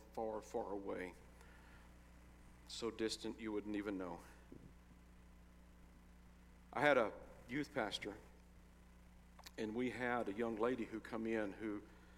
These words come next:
suffered extreme trauma, horrific abuse, horribly demon-possessed. We, in the times of prayer, had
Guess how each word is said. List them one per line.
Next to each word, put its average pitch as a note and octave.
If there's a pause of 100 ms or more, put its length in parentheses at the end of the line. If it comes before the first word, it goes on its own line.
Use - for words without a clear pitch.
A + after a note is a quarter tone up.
(260)
suffered B2+ (340)
extreme C3+
trauma, G2 (1200)
horrific A#2
abuse, F#2+ (1500)
horribly B2
demon-possessed. F#2+ (3000)
We, C#3
in A#2+
the G#2+ (2000)
times B2+
of A2
prayer, B2 (180)
had A2+